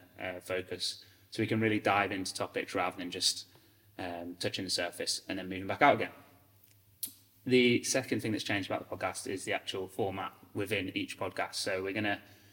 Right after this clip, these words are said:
uh, this is a little bit cheesy, a little bit CrossFit, um, but, uh, I kinda stole this from Ben Bergeron's Chasing Excellence podcast. I thought it was quite nice and also a good way for our members to relate to the podcast.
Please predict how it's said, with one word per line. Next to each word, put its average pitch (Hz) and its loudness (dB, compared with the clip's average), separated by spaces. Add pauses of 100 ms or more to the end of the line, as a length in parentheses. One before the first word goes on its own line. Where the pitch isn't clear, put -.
(260)
uh, 104 2
this 117 0
is 120 4
a 123 8
little 147 10
bit 117 2
cheesy, 104 2
a - -4
little 113 6
bit 110 0
CrossFit, 101 0 (360)
um, 95 -2 (180)
but, - 0 (800)
uh, 95 0
I - -2
kinda 104 -2
stole 104 2
this 92 -2
from 90 -2
Ben 92 -2
Bergeron's 92 -4
Chasing 101 -4
Excellence - -2
podcast. 110 -2
I 104 -2
thought 90 -2
it - -6
was 98 -6 (200)
quite 95 -2
nice 90 -4
and 95 -6
also 95 -4
a 95 -8
good 95 -8
way 90 -4
for 90 -6
our 92 -8
members 92 -6
to 95 -8
relate 113 0
to 101 -8
the 95 -10
podcast. - -4